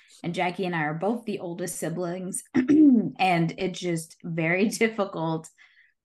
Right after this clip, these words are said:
you know, it, it's almost like you don't feel like you have permission to grieve yet until you know that your younger siblings are. And then I know from Jack's perspective,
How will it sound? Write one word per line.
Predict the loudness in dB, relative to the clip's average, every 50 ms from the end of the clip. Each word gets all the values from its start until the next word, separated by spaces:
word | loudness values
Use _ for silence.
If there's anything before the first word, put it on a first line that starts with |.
| _
you | -6 -2 -2
know, | 0 2 2 2 2 0 0 -2 -4 -8 _ _ _ _ _ _ _ _
it, | -10 -10 -10 _ _ _ -4
it's | -4 -2 -2
almost | -2 -2 0 -2 -2 -4
like | -6 -8 -8 -10
you | -8
don't | -6 -6 -6 -8 -8 -8
feel | -6 -4
like | -4 -4 -6
you | -8
have | -8 -8
permission | -8 -8 -6 -6 -6 -6 -6 -6 -6 -6
to | -6 -6 -6 -6 -6
grieve | -6 -6 -4 -4 -2 -2 -4 -4 -6 -6
yet | -6 -6 -4 -4 -6 -6 -8 -10 _ _ -14
until | -12 -12 -12 -12 -10 -8 -6 -6
you | -4 -4 -4 -2
know | -2 -2 -2 -2 -2 -2 -2 -2 -4 -4 -6 -10 -12 -10 -6
that | -4 -4 -4
your | -4 -6 -6
younger | -6 -4 -4 -4 -4 -6 -6
siblings | -8 -8 -8 -6 -4 -4 -2 -2 -2 -2
are. | -2 -2 -2 -2 -4 -4
And | -4 -2 -2 -2 -2
then | -2 -2 -4
I | -4 -6
know | -8 -6 -6 -6 -6 -6 -8 -10 -14 _ _ _ _ _ _ -10
from | -8 -8 -6
Jack's | -4 -2 -2 -2 -2 -4 -8
perspective, | -8 -6 -6 -6 -6 -6 -6 -6 -6 -6 -6 -4 -4 -4 -4 -6 -8